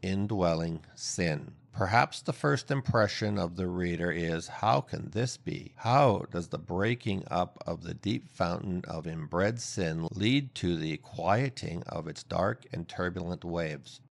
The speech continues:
But the Holy Spirit works in a way contrary to the dictates of our poor reason, in a way often that we never should have conceived, and by methods we should never have selected.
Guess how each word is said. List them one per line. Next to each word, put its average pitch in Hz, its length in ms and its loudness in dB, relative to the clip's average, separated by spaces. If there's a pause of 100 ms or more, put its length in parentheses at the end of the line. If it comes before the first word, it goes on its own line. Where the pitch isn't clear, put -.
(140)
But - 160 -4
the 87 100 2
Holy 82 260 -2
Spirit 98 400 0
works 123 360 -2
in 85 120 -4
a 80 60 -2
way 78 200 -2
contrary 80 840 -4
to 92 160 -4
the 80 80 -6
dictates 120 640 -2
of 80 160 -4
our 76 160 0
poor 90 340 -4
reason, 82 540 -4 (380)
in 85 140 -4
a 76 100 -4
way 80 520 2
often 87 600 4 (120)
that - 240 -2
we 98 220 0
never 107 380 2
should 120 320 -2
have 117 200 -2
conceived, - 600 -4
and 95 180 -4
by 82 160 2
methods 87 580 -2
we 95 200 -2
should 104 300 -2
never 98 380 0
have 87 480 0
selected. 87 840 -4